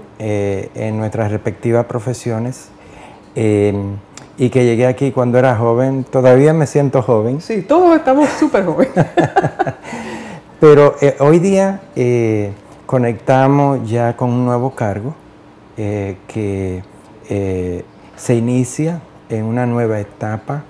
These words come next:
Speaker 1: eh, de mi trayectoria como inmigrante, como latino, como dominicano viniendo del Caribe a la ciudad de Nueva York,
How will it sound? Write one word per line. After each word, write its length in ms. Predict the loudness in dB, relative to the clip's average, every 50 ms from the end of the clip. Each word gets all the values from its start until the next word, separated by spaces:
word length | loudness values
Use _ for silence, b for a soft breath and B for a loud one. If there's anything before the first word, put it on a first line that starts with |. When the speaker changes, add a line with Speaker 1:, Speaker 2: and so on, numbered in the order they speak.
| -20 -20 B B B B B B B -16 -8
Speaker 1:
eh, 200 | -4 -2 0 0
de 140 | 0 0 0
mi 160 | 0 0 -2
trayectoria 1000 | -2 -2 -2 0 0 0 -2 -4 -6 -8 -4 -2 0 2 2 2 0 -2 -2 -4 -6
como 220 | -8 -8 -8 -6
inmigrante, 1040 | -6 -6 -6 -4 -4 -2 -2 -2 -2 -2 -2 -4 -4 -4 -4 -4 -4 -4 -4 -6 -10 -14 -18
como 360 | -12 -10 -8 -6 -6 -6 -6 -6
latino, 800 | -6 -6 -6 -6 -8 -8 -6 -6 -6 -6 -6 -6 -6 -8 -8 -10 B B B B B B B B -20 -18 -10
como 600 | -6 -6 -4 -4 -4 -6 -6 -4 -4 -6 -6 -6 -6
dominicano 880 | -6 -6 -6 -6 -6 -6 -8 -10 -8 -6 -4 -2 -2 -2 -2 -2 -2 -2
viniendo 420 | -4 -4 -4 -4 -4 -4 -4 -4
del 160 | -4 -6 -6
Caribe 800 | -8 -8 -6 -6 -4 -4 -4 -4 -4 -4 -4 -4 -4 -4 -6 -6 -10 -12 -10
a 80 | -8 -8
la 160 | -6 -6 -8
ciudad 280 | -8 -8 -6 -4 -4 -4
de 80 | -4
Nueva 260 | -4 -4 -4 -4 -6 -4
York, 340 | -4 -4 -4 -4 -4 -6